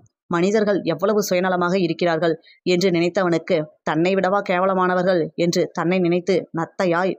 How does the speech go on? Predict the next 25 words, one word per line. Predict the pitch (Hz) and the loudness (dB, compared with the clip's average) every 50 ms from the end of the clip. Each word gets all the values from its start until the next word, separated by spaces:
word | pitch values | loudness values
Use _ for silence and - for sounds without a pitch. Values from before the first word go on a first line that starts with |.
| _ | _
மனம் | - 160 165 170 175 | -6 -4 -2 -4 -2
சுருண்டது. | - - 160 165 160 165 165 160 165 156 - - _ _ _ - - - - - | -2 -2 0 0 0 0 0 0 0 -2 -4 -8 _ _ _ -20 -20 -20 -8 -4
அதன் | - 208 220 233 220 202 | -2 0 0 0 0 0
பிறகு | 226 226 240 262 240 | 2 2 2 2 0
கோர்ட்டில் | 247 - 220 220 214 - 233 226 - | 0 0 0 0 0 0 0 0 0
அகிலேஷிற்கு | - 170 165 196 208 208 196 - 196 175 - 202 | 0 -2 0 2 2 2 2 0 -2 0 0 2
ஆதரவாக | 175 156 170 175 196 190 180 170 165 165 185 170 | 2 2 2 0 0 0 0 0 0 0 0 -2
அவனின் | - - 170 170 170 170 165 156 | -2 -2 0 0 2 2 0 0
தந்தை | 165 160 170 170 190 185 - - | 0 0 0 0 0 0 -2 -2
தனசேகரன் | - 165 175 175 - 190 180 180 185 170 - 160 | -4 -4 -2 -2 -2 0 0 0 -2 -2 -2 -2
வாதாட | 160 156 156 170 190 185 180 180 | 0 0 0 2 0 0 0 2
ஆஜராக, | 165 160 165 165 185 185 170 180 190 196 175 - - - _ _ _ _ _ - - | 0 0 0 0 0 -2 -2 0 0 0 -2 -2 -6 -12 _ _ _ _ _ -8 -4
தனக்கு | 202 185 196 196 196 190 | -2 -2 0 0 0 0
வக்கீல் | 175 185 180 - 247 247 202 | 0 0 0 0 0 2 2
யாரும் | 190 180 185 202 | 2 2 2 2
வேண்டாம் | 202 180 170 165 165 180 180 165 | 2 2 0 0 0 0 -2 0
என்று | 151 170 170 170 185 - | 0 0 0 0 0 0
அடம் | - - 151 165 185 185 | 0 0 -2 -2 -2 -2
பிடித்த | 190 175 175 175 190 175 | 0 0 0 0 0 0
அகிலேஷ் | 165 156 165 165 175 170 - - _ _ - - | 0 0 0 0 0 -2 -4 -8 _ _ -20 -8
வேறு | - 180 185 190 202 196 | -2 0 2 4 4 4
எதுவும் | 180 175 165 180 202 220 208 | 2 2 2 2 0 0 0
பேசவில்லை. | 185 170 165 - 170 165 160 165 160 156 - _ _ _ _ _ _ | 0 0 0 0 0 0 2 2 0 0 -2 _ _ _ _ _ _
கடைசியில் | - 208 202 196 196 220 240 - | -2 0 0 0 0 0 0 2
அவனது | - 190 185 185 185 180 | 2 2 0 0 0 0